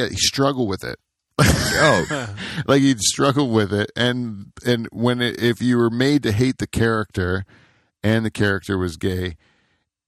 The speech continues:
Speaker 1: it would, like, if you were going to be angry with that character, like, some things would come out.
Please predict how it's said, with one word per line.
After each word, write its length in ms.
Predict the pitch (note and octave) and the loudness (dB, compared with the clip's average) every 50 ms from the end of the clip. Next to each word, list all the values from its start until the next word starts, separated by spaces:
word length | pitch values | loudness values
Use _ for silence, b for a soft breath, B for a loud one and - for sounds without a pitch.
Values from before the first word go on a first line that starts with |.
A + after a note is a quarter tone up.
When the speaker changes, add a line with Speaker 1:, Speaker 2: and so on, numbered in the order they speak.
| _ _ _ _ _ _ _ _ _ _ _ _ | _ _ _ _ _ _ _ _ _ _ _ _
Speaker 1:
it 160 | - A#2 A#2+ - | 0 0 2 4
would, 280 | - C3 A#2 G2+ G2 | 4 4 4 4 2
like, 280 | G#2+ G#2 G#2 G2+ G2+ - _ | 2 2 2 2 0 -4 _
if 220 | - A#2+ C3 C3+ A#2+ - - | 2 2 2 2 2 -2 -2
you 180 | B2+ B2 A#2+ | 0 0 2
were 160 | A2+ A2 G#2+ G2 | 2 0 -2 -2
going 320 | - G#2+ G2+ F#2+ F#2+ F#2+ | -2 -2 0 0 -2 -4
to 160 | - - G2 F#2+ | -2 -2 -2 0
be 300 | F2+ F#2 F#2 F2 E2+ - _ - | 0 -2 -2 -2 -2 -6 _ -4
angry 420 | - C3 D#3 F3 E3+ C#3+ B2 G#2+ | -2 -2 -2 0 0 2 2 2
with 180 | G2 F#2 F2+ F2 - - | 0 -2 -4 -6 -6 -8
that 200 | F2 E2+ D#2+ - | -8 -8 -8 -6
character, 440 | - F2+ E2 E2 E2 - F2 F2+ | -6 -6 -6 -6 -8 -8 -8 -6
like, 200 | F#2 G2+ A2+ A2+ - | -2 0 -2 -2 -2
some 200 | - - A#2 A2 | -2 -6 -4 -4
things 160 | F#2 F2+ E2 | -6 -6 -6
would 120 | D#2+ D#2+ - | -6 -8 -8
come 180 | - E2 D2+ | -10 -12 -12
out. 160 | - - - | -10 -12 -14